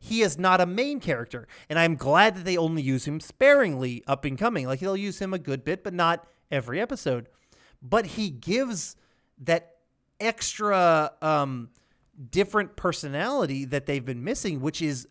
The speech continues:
the bro type. And so some of our type of people, or not even just ours, but, like, some of those kind of guys who maybe, you know, weren't digging the show might relate to Putty and be like, "Hey, <laughs> haha,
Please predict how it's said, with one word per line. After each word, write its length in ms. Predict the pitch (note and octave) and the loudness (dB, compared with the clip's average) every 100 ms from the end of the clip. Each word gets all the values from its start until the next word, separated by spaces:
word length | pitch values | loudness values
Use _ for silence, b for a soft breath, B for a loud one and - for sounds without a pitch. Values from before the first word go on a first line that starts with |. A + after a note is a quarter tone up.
| - | -14
the 200 | A#2+ C#3+ | -8 -8
bro 420 | - C3+ F#3+ A3+ | -6 0 2 2
type. 420 | - C3 B2 - - b b b | 2 0 -2 -6 -20 b b b
And 320 | D#3 E3 E3 | 4 4 4
so 520 | - F#3 F3 E3 E3+ - _ - | 4 6 8 6 2 -4 _ -18
some 300 | - G3+ A#3 | -4 -2 0
of 160 | D#3 - - | -2 -6 -2
our 400 | D#3 A3 B3 A3+ - | 4 6 6 2 0
type 180 | F#3 E3+ | 0 0
of 140 | D3 | -2
people, 500 | - C3+ D3 F#3 A3 B B | -6 -6 0 0 0 B B
or 80 | B3+ | 2
not 160 | C#4+ | 4
even 140 | A3+ C#3+ | 4 0
just 120 | C#3 | -2
ours, 160 | C3+ D#3 | 0 0
but, 80 | G3 | 0
like, 180 | F3 - _ _ | 0 -2 _ _
some 240 | - A3 | 0 2
of 140 | C4+ G#3+ | 2 4
those 180 | G#3 - | 2 2
kind 160 | G3 | 0
of 80 | D#3+ | 0
guys 320 | D3+ F3 G#3 | 2 2 0
who 100 | G3+ | 0
maybe, 560 | F3 F#3 F3+ F3 D#3 - b b b | 2 2 2 -2 -2 -6 b b b
you 80 | G3 | -6
know, 340 | G3+ C#3+ E3+ F4 - | 0 2 2 -2 -12
weren't 540 | C3+ D#3 F#3+ G3 A#2 | -2 0 0 -4 -8
digging 380 | C#3+ C#3+ F#3+ F3 | -6 -4 -4 -2
the 80 | D3 | -4
show 540 | - F3 A3 D#3+ - _ - | -2 2 2 2 -2 _ -6
might 220 | D#3 G3 | -4 -2
relate 680 | E3+ C#3 A#2+ A#2+ G3 A3+ - | -2 -4 -4 0 0 -2 -6
to 100 | E3 | -4
Putty 360 | - A#3 G3+ | 2 2 2
and 120 | D3 D3 | -2 2
be 100 | E3+ | 2
like, 220 | D3+ - | 2 -2
"Hey, 340 | - A#3+ C#3 - | 0 0 0 2
<laughs> 40 | |
haha, 220 | A#3 F#3+ | 8 8